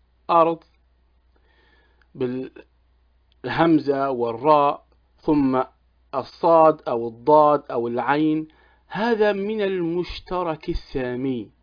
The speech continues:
فالكلمة في العبرية هي إيرتس، وفي الأكادية إيرستو، وفي العربية الجنوبية أرض،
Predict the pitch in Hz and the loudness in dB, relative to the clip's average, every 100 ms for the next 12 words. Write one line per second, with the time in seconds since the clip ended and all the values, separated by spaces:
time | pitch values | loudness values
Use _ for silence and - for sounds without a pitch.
0 | _ _ _ _ _ - 127 175 175 180 | _ _ _ _ _ -6 -2 4 6 6
1 | 180 180 175 165 127 123 127 127 143 160 | 2 -2 -6 -6 -4 -2 -2 -2 -2 2
2 | 151 160 165 170 92 - _ _ _ _ | 2 2 0 0 -2 -12 _ _ _ _
3 | _ - 170 151 113 - - _ _ _ | _ 4 6 6 2 -10 -20 _ _ _
4 | _ _ - 143 160 160 165 113 - _ | _ _ 0 4 4 2 -6 -6 -12 _
5 | _ _ _ - _ _ _ _ _ _ | _ _ _ -20 _ _ _ _ _ _
6 | _ _ _ - 147 170 156 156 170 185 | _ _ _ -2 0 0 2 4 4 4
7 | 185 190 185 _ _ - 156 151 - 110 | 2 0 -8 _ _ 2 4 4 0 -10
8 | 101 _ _ _ _ _ _ _ _ _ | -12 _ _ _ _ _ _ _ _ _
9 | 123 135 147 - 170 156 151 160 _ _ | -4 0 0 0 -2 -2 -4 -8 _ _
10 | _ _ - 147 147 160 160 175 170 156 | _ _ -4 2 6 6 6 4 2 4
11 | 156 156 175 175 175 202 _ _ _ _ | 4 2 2 0 0 -4 _ _ _ _
12 | _ _ - 156 123 | _ _ 4 6 4